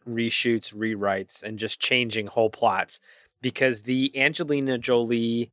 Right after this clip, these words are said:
and, uh, weird evolving monster man, that was apparently a much larger part of the movie, and it got, like, kind of whittled down to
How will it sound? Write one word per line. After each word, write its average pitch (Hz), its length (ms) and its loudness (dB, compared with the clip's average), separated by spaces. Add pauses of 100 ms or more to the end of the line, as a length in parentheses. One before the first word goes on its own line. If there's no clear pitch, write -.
and, 107 640 -2
uh, 110 260 2
weird 120 600 2
evolving 123 540 2
monster 110 400 0
man, 135 420 0 (140)
that 123 240 2 (120)
was 120 280 2
apparently 110 840 0
a 117 120 -6
much 123 680 -2
larger 104 720 0 (160)
part 113 420 2
of 110 340 2
the 110 80 -4
movie, 98 600 -6
and 110 140 -6
it 101 140 -8
got, 107 200 2
like, 98 160 -8
kind 107 200 -4
of 101 80 -10
whittled 104 420 -2
down 101 320 -2
to 98 320 -4